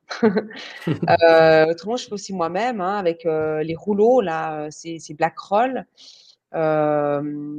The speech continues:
Speaker 1: et puis, euh, bah, beaucoup, beaucoup de stretching, yoga, euh, choses comme ça, euh,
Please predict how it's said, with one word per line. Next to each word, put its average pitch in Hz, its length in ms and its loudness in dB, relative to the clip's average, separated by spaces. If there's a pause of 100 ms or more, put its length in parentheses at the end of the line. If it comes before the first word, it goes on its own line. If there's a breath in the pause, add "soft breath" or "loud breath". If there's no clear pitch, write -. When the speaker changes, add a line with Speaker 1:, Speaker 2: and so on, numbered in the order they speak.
(300)
Speaker 1:
et 151 120 0
puis, 170 380 2
euh, 156 140 8
bah, 151 160 6
beaucoup, 202 340 2
beaucoup 214 220 4
de 208 60 -2
stretching, 190 720 2
yoga, 175 840 6
euh, 156 400 -2
choses - 220 -16
comme 165 160 -14
ça, 185 460 0
euh, 165 260 -2